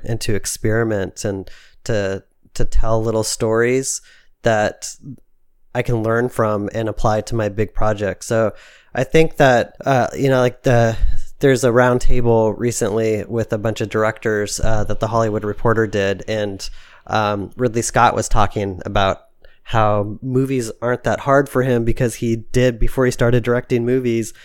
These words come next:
he did, like, two thousand commercials, and that, that was, like, two thousand different experiences. That's, like, the exciting thing about commercials is very short form. You're only involved in a production for, like, a month or two, and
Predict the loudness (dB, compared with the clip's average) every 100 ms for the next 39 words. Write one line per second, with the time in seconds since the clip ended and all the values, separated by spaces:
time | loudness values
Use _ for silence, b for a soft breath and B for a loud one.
0 | B -8 -2 0 2 0 2 2 2 0
1 | -4 -6 -2 -2 -2 -4 -6 -6 -6 -6
2 | -8 B B -4 -2 -2 0 2 2 -2
3 | 2 4 4 2 0 -2 -6 0 2 2
4 | 0 -4 -6 -4 -2 -4 -4 -6 -6 -12
5 | b b -6 0 0 2 0 0 0 0
6 | 0 -2 -2 0 -2 -2 -4 -4 -4 -8
7 | -4 -2 -4 0 4 6 4 2 2 2
8 | 0 -4 -2 0 -2 -4 -10 b b b
9 | -8 -2 0 2 0 -2 _ _ 0 2
10 | 4 2 2 2 2 0 -2 2 4 2
11 | -2 -6 -6 -6 -4 -4 -4 -4 -6 -4
12 | -6 -4 -4 -4 -6 -8 -4 -2 -2 -4
13 | -8